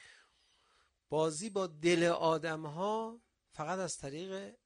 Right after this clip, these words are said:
اندیشه ممکنه. یه مسئلهٔ معنوی هم اینجا وجود داره. حالا غیر از مسئلهٔ معرفتی دین و غیر از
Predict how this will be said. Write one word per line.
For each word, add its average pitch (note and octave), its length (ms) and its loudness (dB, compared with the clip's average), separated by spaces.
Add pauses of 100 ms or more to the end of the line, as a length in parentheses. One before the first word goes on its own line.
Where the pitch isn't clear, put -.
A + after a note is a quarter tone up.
(120)
اندیشه B2+ 640 -4
ممکنه. C3 720 -6 (3250)
یه A#3+ 140 -8
مسئلهٔ B3+ 580 -6
معنوی A3 720 0
هم A#3 140 -6
اینجا A3 280 -6
وجود G3+ 360 -10
داره. C3 340 -10 (200)
حالا E3 140 -6
غیر F#3+ 260 -2
از E3 140 -4
مسئلهٔ D#3+ 460 -4
معرفتی E3 840 -6
دین G3+ 440 -8 (920)
و D3+ 80 -2
غیر E3 260 -2
از D#3 300 -4